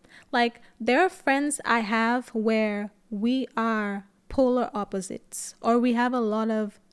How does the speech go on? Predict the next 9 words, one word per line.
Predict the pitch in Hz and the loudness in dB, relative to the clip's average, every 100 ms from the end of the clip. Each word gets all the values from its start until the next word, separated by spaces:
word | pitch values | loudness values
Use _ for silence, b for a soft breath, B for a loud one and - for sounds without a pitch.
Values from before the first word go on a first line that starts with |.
| 208 - | -8 -2
differences | 214 - 226 226 - 247 254 | -2 0 0 0 0 0 0
and | - 220 | -2 -4
we | 196 202 | -2 -6
complement | - - 254 240 247 226 214 220 | -8 -2 0 0 0 0 0 -2
each | - 214 - | -6 -8 -6
other | 208 196 202 | -6 -4 -4
in | 190 | -4
that | 190 190 - | -4 -6 -6
way, | 185 190 | -8 -8